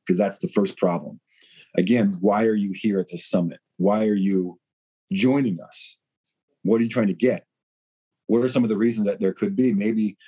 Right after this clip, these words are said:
you are looking for some kind of fulfillment. Maybe you're looking to be, uh, happier,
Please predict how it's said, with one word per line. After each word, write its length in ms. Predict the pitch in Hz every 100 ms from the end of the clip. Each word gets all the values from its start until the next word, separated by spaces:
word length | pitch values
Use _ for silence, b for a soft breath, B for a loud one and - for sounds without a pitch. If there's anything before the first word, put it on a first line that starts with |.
| b
you 200 | 107 110
are 80 | 104
looking 400 | 110 127 - 110
for 100 | 101
some 220 | 98 117
kind 160 | 110 98
of 100 | 90
fulfillment. 520 | - 85 - 80 - _ _ _ _
Maybe 200 | - 107
you're 100 | 110
looking 440 | 107 120 113 104 92 _ _ -
to 100 | 98
be, 380 | 92 98 95 92
uh, 220 | 87 80 -
happier, 480 | - 127 90 78 -